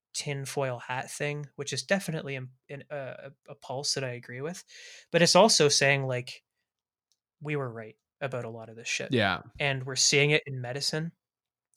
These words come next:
Speaker 1: We're seeing it in race and gender bias in programming of, uh, uh, medical databases and algorithms that extrapolate this sort of stuff. We're seeing in a lot of areas that are closely related to this, this realm of life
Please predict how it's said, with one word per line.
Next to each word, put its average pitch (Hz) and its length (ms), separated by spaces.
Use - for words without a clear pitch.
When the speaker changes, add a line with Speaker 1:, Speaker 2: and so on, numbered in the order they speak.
Speaker 1:
We're 160 80
seeing 131 280
it 135 120
in 127 180
race 127 460
and 127 180
gender 139 360
bias 135 520
in 135 200
programming 135 720
of, 127 460
uh, 123 260
uh, 123 260
medical 131 420
databases 131 840
and 120 180
algorithms 131 560
that 120 80
extrapolate 127 760
this 135 140
sort 131 200
of 131 80
stuff. 139 340
We're 135 80
seeing 135 280
in 123 80
a 117 60
lot 131 320
of 127 120
areas 117 480
that - 100
are - 40
closely 131 420
related 120 480
to 123 120
this, - 320
this - 240
realm 127 340
of 113 160
life 117 360